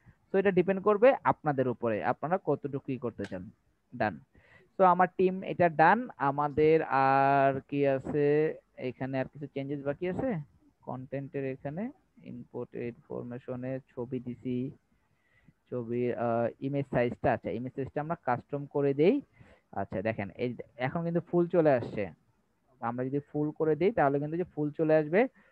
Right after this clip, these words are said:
অথবা আমরা, আহ, large বা custom করে দিতে পারি।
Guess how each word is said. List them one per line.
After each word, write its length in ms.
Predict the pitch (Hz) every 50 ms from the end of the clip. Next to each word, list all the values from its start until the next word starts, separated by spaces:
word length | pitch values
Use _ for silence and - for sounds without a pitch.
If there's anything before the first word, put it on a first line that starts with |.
| _ _ _ -
অথবা 420 | - - - 147 143 135 139 143 143 139
আমরা, 260 | 139 139 143 147 147 156 160 165 - - - 123
আহ, 540 | 123 120 117 117 117 113 117 117 117 117 - - - - - _ _ _ - - 62 60
large 260 | 58 58 60 62 - _ _ - - -
বা 60 | - - - -
custom 280 | 147 160 - - 147 135
করে 120 | - 120 113 107
দিতে 120 | 104 101 95
পারি। 120 | 95 95